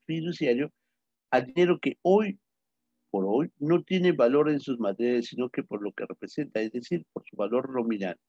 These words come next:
asignado por el Estado, ¿correcto? Bien,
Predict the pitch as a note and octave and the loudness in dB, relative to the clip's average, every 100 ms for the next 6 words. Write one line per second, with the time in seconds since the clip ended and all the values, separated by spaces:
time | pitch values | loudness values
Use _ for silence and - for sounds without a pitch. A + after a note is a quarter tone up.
0 | _ _ _ _ _ - F#2+ A2+ A2+ A#2+ | _ _ _ _ _ -6 -6 -4 2 2
1 | B2 A#2 G#2 G2+ G2 - - _ - A2 | 2 -2 -4 -4 -6 -6 -8 _ -6 -2
2 | D3 - G3 A#3 _ _ _ _ _ _ | -2 -2 -8 -8 _ _ _ _ _ _
3 | _ _ _ _ _ _ _ _ _ _ | _ _ _ _ _ _ _ _ _ _
4 | _ _ _ _ _ _ _ A2+ G#2 | _ _ _ _ _ _ _ -4 -4